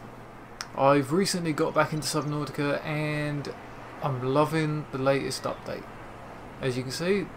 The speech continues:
my update apparently is January twenty seventeen, so I'm still waiting for the next rendition to come out. So if I go into here,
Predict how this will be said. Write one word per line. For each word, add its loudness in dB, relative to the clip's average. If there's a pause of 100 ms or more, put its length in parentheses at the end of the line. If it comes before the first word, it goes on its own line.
(120)
my 2
update 2
apparently 0
is -2
January -2
twenty -6
seventeen, 0 (380)
so -8
I'm -6
still -2
waiting -2
for -10
the -8
next -6
rendition -4
to -12
come -8
out. -8 (1600)
So -4
if -4
I 0 (1600)
go -2
into -2
here, 6